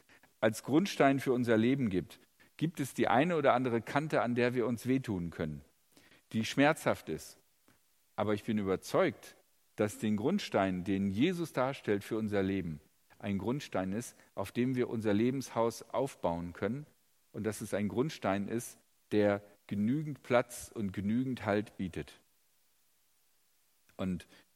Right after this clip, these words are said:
das ist die Grundaussage dieses Textes. Der erste Petrusbrief sagt an dieser Stelle,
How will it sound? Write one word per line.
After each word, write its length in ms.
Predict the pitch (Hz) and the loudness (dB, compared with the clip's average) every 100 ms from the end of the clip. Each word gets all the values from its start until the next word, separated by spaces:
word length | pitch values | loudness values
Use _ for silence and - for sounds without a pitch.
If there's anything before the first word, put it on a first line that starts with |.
| _ | _
das 200 | 120 120 | 0 2
ist 340 | 143 - - | -2 -2 -6
die 100 | 120 | -6
Grundaussage 920 | 98 101 120 - 104 - 98 101 101 98 _ _ - | 0 0 0 0 -2 2 2 2 0 -2 _ _ -4
dieses 300 | 117 117 117 | -4 -4 -4
Textes. 640 | 117 110 - 87 - - _ _ _ _ _ _ _ _ _ _ _ _ _ _ _ _ _ _ _ - | -4 -4 -8 -12 -14 -20 _ _ _ _ _ _ _ _ _ _ _ _ _ _ _ _ _ _ _ 0
Der 100 | 92 | 0
erste 260 | 107 - | 0 -4
Petrusbrief 720 | 95 131 131 123 - 110 113 | -2 -4 -2 -8 -4 -2 -2
sagt 300 | - 110 110 | 0 -2 0
an 140 | 98 92 | -4 -4
dieser 280 | 104 120 107 | -4 -6 -6
Stelle, 400 | - 107 110 | -2 0 0